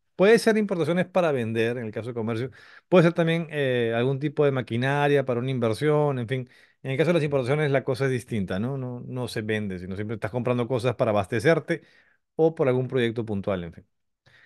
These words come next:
Entonces, estas seiscientas setenta y cinco empresas extranjeras importadoras representan el treinta y siete por ciento de todas las, eh, extranjeras, ¿no? El, las mil ochocientas veinticuatro.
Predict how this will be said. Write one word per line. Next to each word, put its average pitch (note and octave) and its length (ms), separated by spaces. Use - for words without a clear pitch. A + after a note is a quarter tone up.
Entonces, D3 360
estas F3 240
seiscientas F3 300
setenta F3+ 260
y C3 40
cinco E3 380
empresas D3+ 520
extranjeras C#3+ 640
importadoras D3 840
representan C#3 420
el D#3 80
treinta C3 180
y A2 40
siete D3 220
por C#3+ 160
ciento D3 300
de B2+ 80
todas C#3+ 240
las, - 260
eh, B2 220
extranjeras, F#2 440
¿no? A2+ 140
El, G2+ 180
las G2+ 100
mil A#2 100
ochocientas A2+ 300
veinticuatro. G#2 480